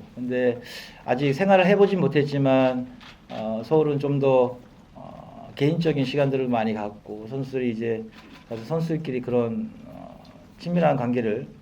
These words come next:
같이 지속적으로 하지 못한다는 주위에서 얘기를 들었었는데, 일단 그런 부분에서 좀 터치를 먼저 하려고 그래요.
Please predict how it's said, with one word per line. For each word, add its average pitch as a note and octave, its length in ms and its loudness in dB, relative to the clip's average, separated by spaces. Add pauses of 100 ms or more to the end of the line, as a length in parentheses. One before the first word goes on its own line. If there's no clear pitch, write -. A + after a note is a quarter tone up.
(120)
같이 A2+ 380 -6
지속적으로 C3 500 -2
하지 D#3+ 380 -2
못한다는 E3 560 0
주위에서 C#3 320 0
얘기를 B2 220 2
들었었는데, C3 640 -4 (800)
일단 D3+ 160 0
그런 F3+ 240 6
부분에서 F3+ 400 4
좀 F3 160 2
터치를 F#3 340 0
먼저 D3+ 280 4
하려고 F3+ 320 2
그래요. G#2+ 320 -2